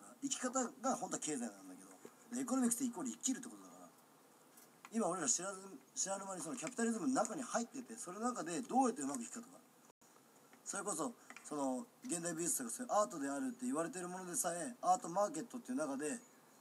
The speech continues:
つまり無名のやつは一枚、ね、一号なんかな-、何千円で、有名になったらサザビーズで十六億円とかで売られるわけ。で、俺はそうじゃなくて、自分の絵、絵が、絵があるんだけどね。俺のドローイングは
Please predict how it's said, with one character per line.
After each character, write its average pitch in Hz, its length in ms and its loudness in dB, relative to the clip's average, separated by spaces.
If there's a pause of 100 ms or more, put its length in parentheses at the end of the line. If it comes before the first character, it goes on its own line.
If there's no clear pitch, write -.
(120)
つ - 80 -4
ま 165 100 0
り 135 60 4
無 147 140 2
名 185 140 0
の 190 60 -2
や 196 80 -2
つ 151 80 -2
は 139 100 2
一 123 180 2
枚、 143 100 -4 (180)
ね、 147 200 -2
一 262 180 4
号 311 140 -4 (340)
な 254 80 2
ん 240 60 -6
か 220 80 -2
な-、 135 180 4 (100)
何 135 200 2
千 131 140 2
円 127 100 2
で、 113 100 0 (720)
有 185 160 -4
名 208 80 -2
に 202 60 0
な 208 80 2
っ - 20 -8
た 147 120 -2
ら 117 200 -2
サ - 160 -2
ザ 170 120 0
ビ 151 120 2
ー 131 80 6
ズ 113 80 -4
で 110 60 -2
十 139 160 0
六 156 180 0
億 147 180 0
円 120 100 -2
と - 100 -12
か - 60 -14
で - 120 -16
売 98 60 -12
ら 101 60 -12
れ 101 80 -14
る 95 40 -16
わ 92 60 -16 (1300)
け。 262 40 -6
で、 269 60 -2
俺 185 100 -2
は 214 80 4
そ 220 140 4
う 214 60 2
じ 156 40 -2
ゃ 139 60 0
な 139 100 2
く - 80 -6
て、 135 100 -8 (360)
自 143 160 -2
分 185 160 -6
の 190 140 -6 (340)
絵、 175 80 -2
絵 160 40 0
が、 143 100 0 (260)
絵 147 100 -2
が 139 80 2
あ 135 40 4
る 131 60 2
ん 120 40 0
だ - 60 -2
け - 60 -14
ど - 140 -18
ね。 - 80 -14 (1120)
俺 160 160 2
の 170 80 0
ド 160 120 0
ロ 170 80 4
ー 175 40 2
イ - 40 -2
ン - 40 0
グ 165 60 2
は 147 200 4